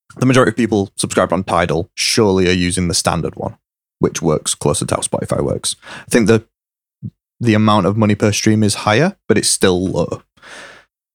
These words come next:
So then only the people that are using the premium version that are paying basically double price,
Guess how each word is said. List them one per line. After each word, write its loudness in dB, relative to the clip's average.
So 0
then 4
only 6
the 2
people 0
that 2
are 0
using 0
the 0
premium 4
version 2
that 0
are -6
paying 0
basically 0
double 0
price, -4